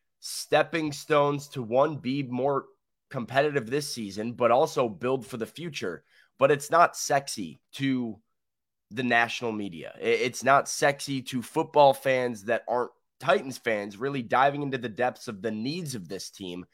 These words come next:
They just see, well, the Titans could have had Jackson Smith and Jigba paired with Treylon Burks, and they passed on him. A-, and that doesn't excite anybody. So I do think the fantasy football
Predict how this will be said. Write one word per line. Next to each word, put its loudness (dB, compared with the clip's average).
They 2
just -4
see, -4
well, 4
the -4
Titans 2
could -2
have -2
had 2
Jackson 0
Smith -8
and -6
Jigba 2
paired -2
with -12
Treylon -2
Burks, -4
and -4
they -4
passed -2
on -6
him. -12
A-, -2
and 0
that 4
doesn't -2
excite 0
anybody. -4
So -2
I 2
do -6
think -4
the -2
fantasy 2
football -2